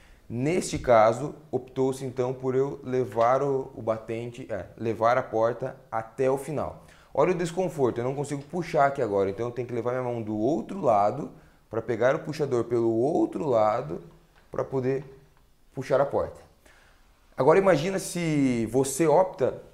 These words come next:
você não gosta desse tipo de puxadorzinho que ele fica, é, escondido e você quer aquele puxador que eu pego ele aqui na frente, é um puxador externo. Aí é impossível, eu não consigo, chego que eu vou bater nesse puxador.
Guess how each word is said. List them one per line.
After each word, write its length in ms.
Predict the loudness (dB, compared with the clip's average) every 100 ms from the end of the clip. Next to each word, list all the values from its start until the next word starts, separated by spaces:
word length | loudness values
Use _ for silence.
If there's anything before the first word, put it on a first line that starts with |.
| _ -12
você 240 | -2 0
não 220 | 2 2
gosta 320 | 6 6 4
desse 240 | -6 -6 -8
tipo 260 | -8 -6
de 80 | -6
puxadorzinho 600 | -4 -2 0 0 0 -4
que 60 | -6
ele 80 | -8
fica, 540 | -8 -6 -2 -2 -4 -14 -18
é, 140 | -10 -8
escondido 640 | -8 -6 -8 -6 -4 -2
e 40 |
você 220 | -4 -4 -6
quer 120 | -6
aquele 220 | -6 -8
puxador 460 | -8 -8 -6 -6 -4
que 120 | -2
eu 220 | 0 -4 -12 -18 0
pego 260 | 2 2 0
ele 120 | -4
aqui 100 | -6
na 100 | -8
frente, 380 | -4 -4 -2 -6
é 40 |
um 40 |
puxador 560 | -8 -6 -4 -2 -2 -4 -14 -14 -4
externo. 680 | -4 -2 0 0 0 -6 -12 -20 -20 -8
Aí 320 | -4 0 2
é 80 | 2
impossível, 1160 | 0 -4 -4 -4 -4 -8 -6 -6 -4 -4 -6 -8 -8
eu 60 | -4
não 160 | -4
consigo, 480 | -4 -6 -8 -10 -8
chego 220 | -6 -6
que 100 | -4
eu 40 | -4
vou 100 | 0
bater 300 | -2 -2 -8
nesse 160 | -10
puxador. 480 | -12 -10 -6 -6